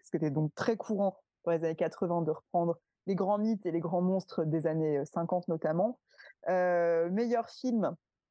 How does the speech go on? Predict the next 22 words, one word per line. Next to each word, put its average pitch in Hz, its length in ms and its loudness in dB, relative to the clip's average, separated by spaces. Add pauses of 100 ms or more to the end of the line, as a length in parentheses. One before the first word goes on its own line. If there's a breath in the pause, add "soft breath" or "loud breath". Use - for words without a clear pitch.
(460)
meilleur 175 320 2
film 190 220 -2
remake, 190 520 0 (560)
c'est 190 320 0 (120)
The 180 200 0
Blob, 175 460 0 (120)
dix-neuf 165 340 2
cent 196 120 -2
quatre-vingt-sept. 175 840 -2 (580)
Euh, 165 400 2
vraiment, 202 560 0 (320)
vraiment, 165 560 0 (580)
c'est 160 400 -2 (120)
le 185 180 2
meilleur 165 340 0
film 156 460 0
de 170 140 0
monstres 165 480 -2
de 180 180 2
cette 214 220 -4
<laughs> - 100 -4
époque. - 420 -2